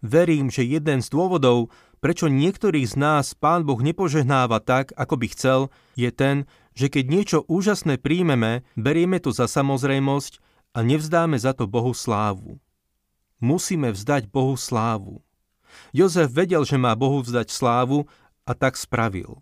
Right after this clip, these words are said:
Povedal: "Či výklad snov nepatrí Bohu?"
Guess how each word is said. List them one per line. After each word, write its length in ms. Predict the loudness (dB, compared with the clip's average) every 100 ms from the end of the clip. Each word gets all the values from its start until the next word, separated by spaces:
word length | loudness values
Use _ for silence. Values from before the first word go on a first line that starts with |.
| _ _ _ _ _ _ _ -2
Povedal: 560 | -2 0 0 0 -4 _ _ _
"Či 240 | -4 -2 -2
výklad 480 | -2 -2 -2 -4 -2
snov 400 | 0 2 2 0
nepatrí 560 | -2 -2 -2 -2 -2
Bohu?" 400 | -2 -2 -2 -6